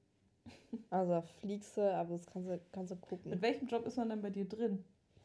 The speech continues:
Speaker 2: <clears throat> Keine Ahnung, Hauptsache Geld. <laughs>
Speaker 1: Hauptsache Scheine.
Speaker 2: Hauptsache Scheine. Keine Ahnung, man ist bei mir mit vielen Jobs drin.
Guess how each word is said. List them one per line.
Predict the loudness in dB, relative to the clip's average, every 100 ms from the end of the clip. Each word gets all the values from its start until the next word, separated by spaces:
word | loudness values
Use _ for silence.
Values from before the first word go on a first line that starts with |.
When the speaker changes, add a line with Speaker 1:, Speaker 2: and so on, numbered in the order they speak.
| -14 -16 -20 _ 4
Speaker 2:
<clears throat> | 6 8 10 10 6 -2 0
Keine | 2 4
Ahnung, | 4 4
Hauptsache | 2 2 2 4
Geld. | 4 10 8 8
<laughs> | 6 6 6 -2 4 12 12 12 12 12 10 -4 -14 -2 0 0 -4 -20 _ -6
Speaker 1:
Hauptsache | -2 0 0
Scheine. | 2 2 4 0 -2 -10 0 4 12
Speaker 2:
Hauptsache | 12 12 12 4 4
Scheine. | 4 2 4 2 0 -12 4
Keine | 6 8
Ahnung, | 8 8
man | 8
ist | 6
bei | 4
mir | 6 8
mit | 6
vielen | 4 6 6
Jobs | 8 4 4
drin. | -2 4 4 4 -2